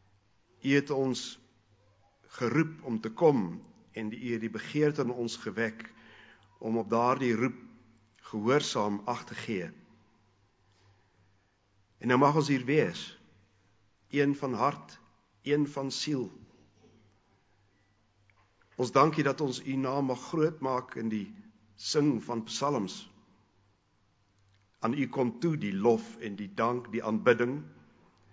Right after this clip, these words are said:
want alles wat ons ontvang kom van u, ons lewe uit u genade. Dit wat gebeur in ons lewens,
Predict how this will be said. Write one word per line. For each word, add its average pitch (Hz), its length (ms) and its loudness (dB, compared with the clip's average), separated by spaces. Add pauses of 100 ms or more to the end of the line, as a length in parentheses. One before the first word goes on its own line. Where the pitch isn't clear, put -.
(720)
want 131 300 4 (100)
alles 156 340 2
wat 117 200 -2
ons 127 280 -4
ontvang 123 600 -4
kom 127 220 -2
van 110 240 -2
u, 156 120 -2 (1400)
ons 95 200 -10
lewe 131 400 2
uit 117 180 -6
u 127 60 -8
genade. 123 640 -2 (1700)
Dit 135 240 2
wat 131 140 4
gebeur 123 560 0 (640)
in 117 100 -4
ons 120 180 0
lewens, 123 600 0